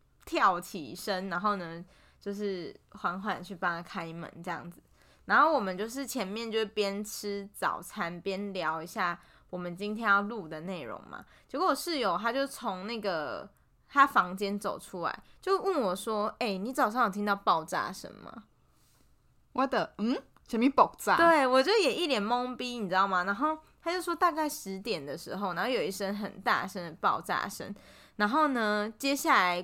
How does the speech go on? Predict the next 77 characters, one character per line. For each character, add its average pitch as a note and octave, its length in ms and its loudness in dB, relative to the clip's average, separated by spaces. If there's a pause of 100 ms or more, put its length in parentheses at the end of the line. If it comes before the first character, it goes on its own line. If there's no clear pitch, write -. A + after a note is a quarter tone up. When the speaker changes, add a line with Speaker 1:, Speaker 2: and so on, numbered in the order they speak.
Speaker 1:
过 C4+ 200 4
一 G#3 60 2
阵 A3 240 -4
子 E3 100 -12
就 A3 140 -2
听 A3 260 -6
到 G#3+ 200 6
很 G3+ 120 -6
多 F#3+ 140 -4
消 A3 320 4
防 F3+ 300 -2
车 F#3+ 200 -4
前 E3 300 -8
来 B2+ 220 -4
的 D#3+ 120 -6
声 F3 220 -8
音， D3 260 -10
而 G#3 60 -2
且 C4 140 -4
我 G#3 120 -2 (240)
就 D4+ 120 -2
是 E4 100 2
爆 B3+ 300 10
炸 A#3+ 200 4
那 A3 160 0
一 F#3+ 60 -2
刻， G#3+ 380 -4 (520)
好 G3+ 160 -2
像 C#4+ 160 -2
家 C4 180 8
里 B3 120 -4
就 G3+ 100 -2
停 G3+ 340 -8
电 F#3+ 220 -6
了 - 220 -18
这 F3 80 -6
样 D3+ 200 -8
子。 - 200 -16
Speaker 2:
嗯。 F3 360 -4 (360)
Speaker 1:
对， F#3+ 180 -2
然 A#3 100 0
后 G4 100 8
就 G4 140 4
很 G#3+ 180 0
shock， A3 440 2
我 B3+ 60 -2
想 D4 160 2
说， C#4+ 120 -2
哼， F4 260 -4 (240)
他 F#4+ 140 4
说 G#4 140 4
很 A3 120 2
大 C4+ 220 10
声， B3 180 -2
你 G#3 80 0
完 G3+ 160 0
全 G#3+ 140 -2
没 G3+ 160 0
听 A3 220 -6
到 G#3+ 180 6
吗？ F3 180 2
结 A3 160 -2
果 F4 160 2
我 A3+ 140 4
就 A3+ 100 -2
想 G3+ 200 -2
说， A#3 100 -4
我 F3+ 100 0
跟 A#3 120 -4
我 G#3 80 -2
男 F3+ 120 -4
友 F#3+ 140 -2
根 F3 80 -8
本 F#3+ 100 -6
就 F3+ 80 -4
睡 F#3+ 320 -2
死 - 240 -8